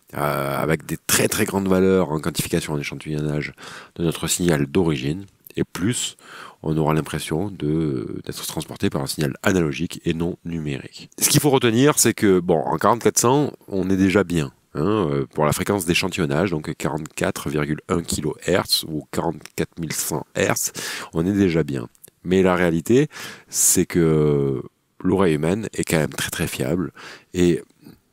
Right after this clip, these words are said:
très, très, très, très souple, et elle va distinguer les moindres petits faux détails qui vont faire que, bah, finalement, euh, notre musique va sonner, euh, au final, numérisée, dégueulasse, ou pas. Et ça sera pareil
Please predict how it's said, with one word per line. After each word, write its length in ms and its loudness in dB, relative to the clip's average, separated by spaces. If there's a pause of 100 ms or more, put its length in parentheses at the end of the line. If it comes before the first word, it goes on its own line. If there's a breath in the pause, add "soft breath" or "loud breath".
(200)
très, 240 4
très, 220 -2
très, 180 -4
très 180 -2
souple, 400 -8 (920 loud breath)
et 220 6
elle 120 4
va 100 4
distinguer 640 2
les 140 2
moindres 600 2
petits 420 -4
faux 460 0
détails 680 2 (640)
qui 140 0
vont 180 -6
faire 260 -2
que, 80 -10
bah, 80 -6
finalement, 560 -6
euh, 220 -8
notre 280 -10
musique 320 -6
va 100 -6
sonner, 420 -6
euh, 120 -8 (320)
au 100 -12
final, 600 -2
numérisée, 680 2
dégueulasse, 600 2 (460 loud breath)
ou 100 -2
pas. 300 -2 (260 loud breath)
Et 100 0
ça 160 6
sera 180 2
pareil 480 0